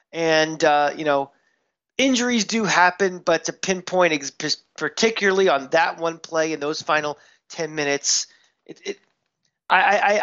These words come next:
I, I, I can understand the point of where they just feel like these guys, you know, the more they play, the bigger potential for hurt, you know,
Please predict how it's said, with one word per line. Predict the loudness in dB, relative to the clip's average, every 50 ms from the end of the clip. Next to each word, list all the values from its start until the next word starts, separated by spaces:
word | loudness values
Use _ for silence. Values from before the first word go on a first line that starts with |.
| 0
I, | 0 0 0 -2 -6 -12 _ _ _ _ _ _ _ _ _ _ _ _ _ _ _ _ _ _ _ _ _ _ _ _ _ _ _ _ _ _ -20 -12 -2 0
I, | 2 4 4 2
I | 2
can | 2 0 0
understand | 0 0 -2 -6 -6 -4 -2 -2 -2 -2
the | -4 -6
point | -6 -8 -2 0 0 0 0 0 0
of | -2 -2 0
where | 0 2 4 6 6 6 4
they | 4 2 0
just | -2 -4 -4 -6 -4
feel | 0 2 2
like | 2 2 0
these | -6 -6 -6 0
guys, | 2 4 4 4 4 2 0 -2 -4 -6 -4
you | -2
know, | -2 -2 -2 -4 -8 _ _ _ _ _ _ _ _ _ _
the | -12
more | -2 0 2 4 4 4 4
they | 2 0
play, | 0 2 2 2 2 4
the | 2 0
bigger | -2 -4 -4 -2 -4
potential | -6 -6 -8 -4 -2 -2 -2 0 -2 -4
for | -2 -4 -6 0
hurt, | 4 6 6 6 4 0 _ _ _ _ _ _ _ _ _ _
you | _ -8
know, | -6 -6 -6